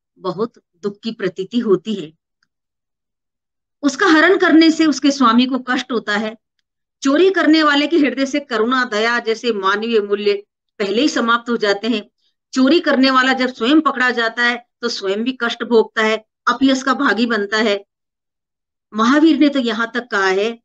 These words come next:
कि जो परंपरा से आपको ज्ञान प्राप्त हो रहा है उसके रचयिता की आज्ञा लेकर ही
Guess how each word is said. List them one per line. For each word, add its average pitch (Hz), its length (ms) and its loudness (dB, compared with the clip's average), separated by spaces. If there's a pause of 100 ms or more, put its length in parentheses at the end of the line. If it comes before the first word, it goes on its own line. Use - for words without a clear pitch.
(300)
कि 269 100 -2
जो 277 240 -2
परंपरा 233 600 -2
से 233 180 -6
आपको 214 360 -2
ज्ञान 220 480 -2
प्राप्त 226 360 -2
हो 247 100 0
रहा 240 140 0
है 254 240 0 (500)
उसके 339 360 0
रचयिता 277 580 -2
की 285 420 -4
आज्ञा 202 380 -2
लेकर 202 400 0
ही 330 300 2